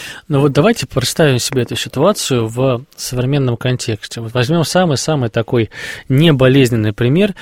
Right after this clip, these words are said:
Мы, кстати, недавно тоже его и на "Волнах Радио Веры" обсуждали, да и, наверное, не раз. Вот, например, есть, а, традиция о том, что в церкви,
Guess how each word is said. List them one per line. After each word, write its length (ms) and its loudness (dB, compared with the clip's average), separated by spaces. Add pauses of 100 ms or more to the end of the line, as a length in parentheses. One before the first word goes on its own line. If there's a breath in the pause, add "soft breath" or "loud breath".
(200 loud breath)
Мы, 80 0
кстати, 240 2
недавно 340 4
тоже 280 -2
его 220 0
и 60 0
на 280 -2
"Волнах 340 -2
Радио 260 0
Веры" 200 2
обсуждали, 500 0
да 120 4
и, 40 4
наверное, 320 2
не 140 0
раз. 280 -2 (440 loud breath)
Вот, 240 -2
например, 340 0
есть, 540 -2 (1040 loud breath)
а, 480 4 (640 loud breath)
традиция 800 2
о 40 -2
том, 200 0
что 460 -2
в 220 -16
церкви, 680 -2